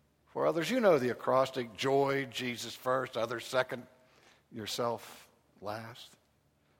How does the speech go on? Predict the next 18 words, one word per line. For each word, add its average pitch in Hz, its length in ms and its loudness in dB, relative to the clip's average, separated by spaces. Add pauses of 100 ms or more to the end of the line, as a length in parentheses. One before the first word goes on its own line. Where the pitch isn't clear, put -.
That's 123 200 -6
simple 123 380 -8
stuff. - 560 -10 (960)
You 113 80 -12
don't 120 160 -4
have 123 140 -4
to - 80 -12
have 123 180 -4
a 101 40 -14
P 127 280 -8
H 120 180 -8
D 120 140 -8
in 110 80 -10
theology 117 800 -10 (800)
to 127 100 -6
get 117 260 -2
that 117 220 -2
message. - 680 -12